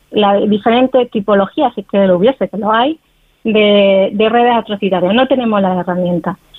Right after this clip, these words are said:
Entonces, no, act-, estamos desarrollando herramientas y en el último trabajo que hemos publicado, eso sí que hemos enseñado una nueva herramienta para ir específicamente a este tipo, eh, a un tipo específico de neu-, de astrocito.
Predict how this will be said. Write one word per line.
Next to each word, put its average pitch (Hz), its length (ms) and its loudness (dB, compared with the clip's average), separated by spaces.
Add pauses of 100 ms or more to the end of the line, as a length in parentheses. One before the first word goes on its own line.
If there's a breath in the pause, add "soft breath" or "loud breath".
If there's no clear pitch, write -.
(140)
Entonces, 247 460 0 (120)
no, 233 300 -2 (400)
act-, 226 320 -4
estamos 262 400 0
desarrollando 240 640 -2
herramientas 269 600 2
y 240 60 -2
en 220 120 -2
el 208 120 0
último 233 440 0
trabajo 226 420 -2
que 214 80 -8
hemos 208 180 -10
publicado, 226 520 0
eso 233 240 -4
sí 226 100 -4
que 208 140 -4
hemos 202 240 -2
enseñado 220 420 -2
una 226 220 0
nueva 208 220 0
herramienta 269 500 0
para 247 400 0 (360)
ir 262 180 0
específicamente 277 920 -2
a 262 40 0
este 262 220 -4
tipo, 277 460 0 (280)
eh, 214 280 0
a 196 100 0
un 262 180 2
tipo 254 440 0
específico 220 640 -4
de 208 120 2
neu-, 190 320 0
de 196 160 0
astrocito. 190 680 -6